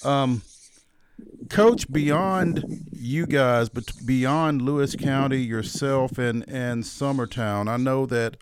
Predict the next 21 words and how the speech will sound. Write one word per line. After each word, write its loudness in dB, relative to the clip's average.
um, -4
Loretto 0
plays -2
at 0
Community 0
tonight. -4
Uh, -14
you 0
know, 2
since 2
you 2
suddenly 0
find 0
yourself -2
with -2
an -4
off -2
week, -4
is -6
that -2
a, -2